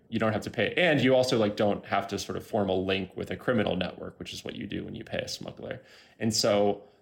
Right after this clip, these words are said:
this is often the kind of poorest people, the most desperate people will try to migrate that way. It's very, very, very difficult to get to the border right now,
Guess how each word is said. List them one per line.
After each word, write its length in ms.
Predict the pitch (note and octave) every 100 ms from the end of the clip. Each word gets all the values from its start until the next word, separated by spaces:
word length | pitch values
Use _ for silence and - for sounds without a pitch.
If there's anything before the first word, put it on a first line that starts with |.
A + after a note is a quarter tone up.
| -
this 160 | D3+
is 100 | D3+
often 400 | C#3 B2+ B2+ G#2 - -
the 440 | F#2+ F2+ F2+ - -
kind 140 | -
of 100 | F2
poorest 760 | - - A2 A2+ A2+ A2+ - -
people, 420 | B2+ A#2+ A#2 A2+
the 80 | G#2+
most 220 | F#2+ -
desperate 380 | G#2 G2+ - A2
people 520 | A#2+ A#2 A2+ A2+ -
will 120 | - A2
try 160 | A#2
to 80 | G#2+
migrate 380 | A2 G#2+ A2+ G#2+
that 160 | A2
way. 260 | A2 A2+ A2 - - _ _ -
It's 120 | -
very, 440 | G2+ A#2 A2+ A#2
very, 300 | G#2+ G2+ G#2
very 260 | G2 G2+ G2
difficult 400 | G2+ G#2 G2 -
to 100 | F#2+
get 200 | - F2+
to 80 | -
the 60 |
border 300 | F#2 F#2 F#2+
right 220 | G2 G2 -
now, 400 | G2 G2+ G#2